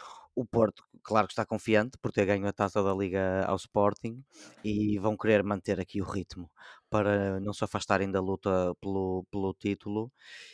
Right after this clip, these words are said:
E, mas é, é, há aqui outro dado engraçado: é que eles, eh, perderam pontos em duas das últimas vezes, três vezes que foram ao, ao Estádio dos Barreiros,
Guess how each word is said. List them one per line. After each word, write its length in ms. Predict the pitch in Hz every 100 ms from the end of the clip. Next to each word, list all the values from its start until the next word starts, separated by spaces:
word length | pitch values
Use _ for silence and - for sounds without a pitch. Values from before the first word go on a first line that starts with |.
| _ -
E, 360 | 110 107 110 107 110 110 110 113
mas 260 | 117 120
é, 280 | 120 117 117
é, 280 | 110 120 113
há 140 | - 123
aqui 220 | - 135
outro 240 | 143 139
dado 200 | 120 123
engraçado: 560 | 120 120 120 123 123 120
é 60 | 127
que 160 | -
eles, 260 | 127 127 120 _ - - - -
eh, 40 | - - -
perderam 320 | 131 135 131
pontos 420 | - 131 131 -
em 260 | 139 127 123
duas 380 | 117 135 131 127
das 200 | 127 117
últimas 460 | 139 - 123 110
vezes, 500 | 92 104 113 107 - - -
três 280 | 139 147
vezes 440 | 113 113 120 117 -
que 80 | -
foram 280 | 123 117
ao, 240 | 120 117 113
ao 160 | 113 104
Estádio 320 | 107 120 117
dos 120 | 110
Barreiros, 460 | 107 123 113 101 -